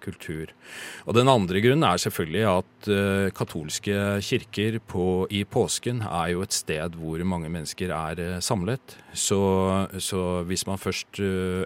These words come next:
ønsker å ramme flest mulig, så er jo disse kirkene, eh, et egnet mål, da, for å si det på den måten.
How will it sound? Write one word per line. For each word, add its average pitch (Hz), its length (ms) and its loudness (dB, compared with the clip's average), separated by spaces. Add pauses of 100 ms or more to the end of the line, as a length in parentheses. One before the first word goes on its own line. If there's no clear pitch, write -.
ønsker 90 400 -2
å 101 160 2
ramme 82 320 0
flest 90 320 -4
mulig, 101 320 -2
så 110 160 0
er 76 240 -2
jo 90 140 0 (180)
disse - 240 -6
kirkene, 85 600 -6 (760)
eh, 85 880 -2
et 95 160 -4
egnet 80 560 -4
mål, 78 400 -6
da, 90 240 -10
for 92 120 -6
å 85 120 -4
si 85 80 -6
det 71 120 -10
på 82 120 -8
den 71 160 -10
måten. 78 340 -12